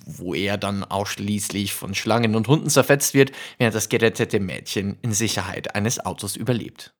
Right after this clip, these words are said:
Zurück zum A-Plot, in dem der Teil der Gruppe, der sich dem rauen, rassistischen, sexistischen, egomanischen Jensen angeschlossen hat, Richtung Tal marschiert. Durch die Sonneneinstrahlung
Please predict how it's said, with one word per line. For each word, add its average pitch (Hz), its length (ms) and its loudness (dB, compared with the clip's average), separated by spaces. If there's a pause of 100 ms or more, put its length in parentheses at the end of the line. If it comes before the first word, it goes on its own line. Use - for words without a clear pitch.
(520)
Zurück 151 320 -2
zum 196 240 -2
A-Plot, - 560 -8
in 120 200 2
dem 143 280 2
der 127 140 4
Teil 151 260 2
der 131 100 6
Gruppe, 98 400 0
der 104 220 2
sich 113 320 -4
dem 98 320 0
rauen, 95 500 0
rassistischen, 98 840 -4
sexistischen, 98 840 -4
egomanischen 131 840 0
Jensen 151 400 -2
angeschlossen 104 600 -2
hat, 135 140 0
Richtung 165 320 -4
Tal 113 220 2
marschiert. - 420 -8 (1200)
Durch 107 260 0
die 147 120 2
Sonneneinstrahlung 107 1120 4